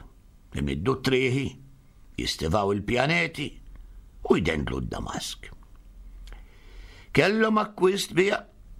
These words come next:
għax anki kienet biżla u ħabrika. Kienet tibqa' sakemm tinżel ix-xemx u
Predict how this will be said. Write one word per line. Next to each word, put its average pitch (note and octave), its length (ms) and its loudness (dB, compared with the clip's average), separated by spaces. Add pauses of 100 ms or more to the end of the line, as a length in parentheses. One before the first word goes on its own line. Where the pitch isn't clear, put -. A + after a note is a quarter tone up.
(300)
għax F2+ 240 2
anki E3+ 400 2 (280)
kienet C3 360 2
biżla A2 480 2
u G#2 60 2
ħabrika. A#2 480 0 (1300)
Kienet D2 320 -4
tibqa' B2 560 2
sakemm F#2 480 -2
tinżel G2 480 0
ix-xemx G2 640 -2
u D#2+ 140 0